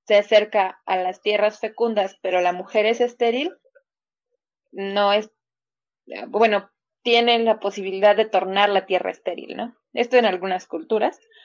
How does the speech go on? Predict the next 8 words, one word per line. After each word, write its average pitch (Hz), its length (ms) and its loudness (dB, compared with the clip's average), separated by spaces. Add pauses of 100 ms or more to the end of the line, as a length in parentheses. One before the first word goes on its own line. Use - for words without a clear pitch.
(720)
Eh, 180 520 -2 (440)
y 220 220 -8
también 240 960 4 (2000)
como 208 280 -2
esta 220 240 2
idea 240 320 6
del 214 200 4
agua 240 680 6